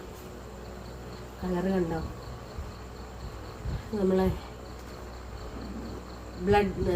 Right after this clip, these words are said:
എന്താ പറയാ, നല്ല റെഡൊന്നും പറയില്ല, പക്ഷേ മെറൂണും റെഡും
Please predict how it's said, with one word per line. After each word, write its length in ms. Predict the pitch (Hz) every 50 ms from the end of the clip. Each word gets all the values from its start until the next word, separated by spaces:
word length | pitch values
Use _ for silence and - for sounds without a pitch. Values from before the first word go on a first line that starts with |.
| 175
എന്താ 160 | 185 196 202 196 190
പറയാ, 180 | 180 175 170 - - - - - - - - - - - - - - - - - - - - - - 185 180 175 175 175 180 180
നല്ല 720 | 185 180 180 185 190 196 208 220 233 233 240 247 254 262 254 226 - - 190
റെഡൊന്നും 440 | 185 180 180 185 220 233 233 233 214 190
പറയില്ല, 380 | 165 165 170 170 165 165 180 220 277 - - - - - - - - - - - - - - -
പക്ഷേ 260 | 185 - - 240 240 262 240 208
മെറൂണും 400 | 202 190 185 190 202 220 247 277 - - - - - - - - - - 185
റെഡും 240 | 180 175 180 185 196